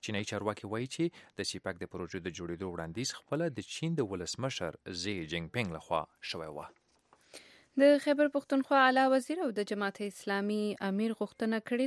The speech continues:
Speaker 2: د خیبر پښتونخوا، بلوچستان او قبایلي علاقو په لکونو بلاک کړای شوي شناختي کارډونه دې بیا بحال کړي. داخله وزارت او نادرا په لکونو شناختي کارډونه په دې وجه بلاک کړي وو چې دریځ یې و دا غیر ملکیانو ته جاري کړای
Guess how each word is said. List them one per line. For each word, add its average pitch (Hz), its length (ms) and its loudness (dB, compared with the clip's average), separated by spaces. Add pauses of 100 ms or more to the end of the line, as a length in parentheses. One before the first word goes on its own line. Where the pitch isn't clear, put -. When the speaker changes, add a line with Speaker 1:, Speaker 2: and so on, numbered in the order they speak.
Speaker 2:
د 220 100 -4
خیبر 202 320 0
پښتونخوا، 196 440 -4 (120)
بلوچستان 202 580 -2
او - 20 -4 (100)
قبایلي 185 420 0
علاقو 185 480 0
په 185 160 2
لکونو 220 420 2
بلاک 175 240 0
کړای 175 220 -4
شوي 185 260 -4
شناختي 180 440 -6
کارډونه 190 400 0
دې 202 260 -2
بیا 185 180 2
بحال 180 360 -2
کړي. 202 120 0 (560)
داخله 294 320 8
وزارت 294 460 2
او - 100 2
نادرا 196 400 2
په 190 140 0
لکونو 202 420 -2
شناختي 185 400 -6
کارډونه 190 400 0
په 175 120 -2
دې 185 140 0
وجه 180 280 -2
بلاک 175 220 -2
کړي 214 200 0
وو 226 100 2 (100)
چې 202 80 -2 (100)
دریځ 190 260 0
یې 208 100 2
و 220 120 4 (120)
دا 185 80 2 (140)
غیر 180 160 0
ملکیانو 185 460 0
ته 185 120 -4
جاري 180 220 0
کړای 185 160 -2